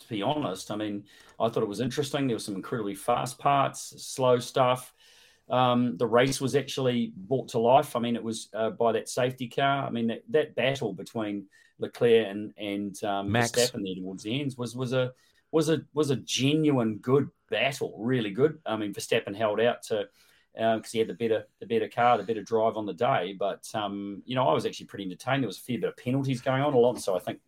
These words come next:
Speaker 1: tried to hit just about every car in the,
Speaker 2: <laughs>
Speaker 1: in the paddock,
Speaker 2: He
Speaker 1: which
Speaker 2: must be
Speaker 1: was,
Speaker 2: watching
Speaker 1: which was
Speaker 2: Grosjean
Speaker 1: good.
Speaker 2: on IndyCar.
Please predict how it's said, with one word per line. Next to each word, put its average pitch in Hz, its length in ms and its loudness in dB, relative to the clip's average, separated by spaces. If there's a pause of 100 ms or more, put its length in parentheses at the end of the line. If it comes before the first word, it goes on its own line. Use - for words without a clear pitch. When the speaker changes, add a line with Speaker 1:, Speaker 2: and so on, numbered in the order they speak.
Speaker 1:
tried - 180 -4
to 95 60 -2
hit 117 120 0
just - 140 -16
about 101 140 -2
every 95 160 -6
car 101 280 0
in 95 80 -4
the, - 600 -4
Speaker 2:
<laughs> - 20 -6
Speaker 1:
in 110 100 -4
the 98 140 -8
paddock, 147 400 4 (560)
Speaker 2:
He 160 80 0
Speaker 1:
which - 60 0
Speaker 2:
must 165 160 2
be 156 60 2
Speaker 1:
was, 143 100 4
Speaker 2:
watching 143 240 4
Speaker 1:
which 123 80 0
was 143 260 8
Speaker 2:
Grosjean - 0 -
Speaker 1:
good. - 40 8
Speaker 2:
on 123 260 6
IndyCar. 135 840 2